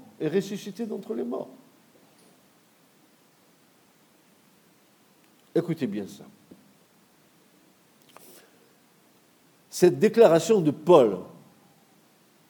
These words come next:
il commence son plaidoyer. Je le vois mettre la main sur sa poitrine en disant, Timothée, mon, mon enfant dans la foi, je t'en conjure.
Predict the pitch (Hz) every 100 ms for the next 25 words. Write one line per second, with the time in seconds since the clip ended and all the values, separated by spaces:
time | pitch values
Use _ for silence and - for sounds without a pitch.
0 | _ _ _ _ _ _ _ _ _ _
1 | _ 160 - 226 202 214 214 - - -
2 | 165 156 - 170 196 160 160 160 147 113
3 | 95 - - - _ _ _ _ _ _
4 | _ _ _ - 147 190 190 180 156 165
5 | 185 185 - 131 151 156 185 214 - 170
6 | 180 - 160 160 139 127 117 87 - -
7 | _ _ _ - 160 175 160 214 170 131
8 | - - - _ _ _ _ _ _ _
9 | _ _ - 220 233 233 262 247 190 160
10 | - 160 180 208 233 269 240 202 - 226
11 | 226 - - - 123 160 165 - 120 95
12 | 135 123 117 165 220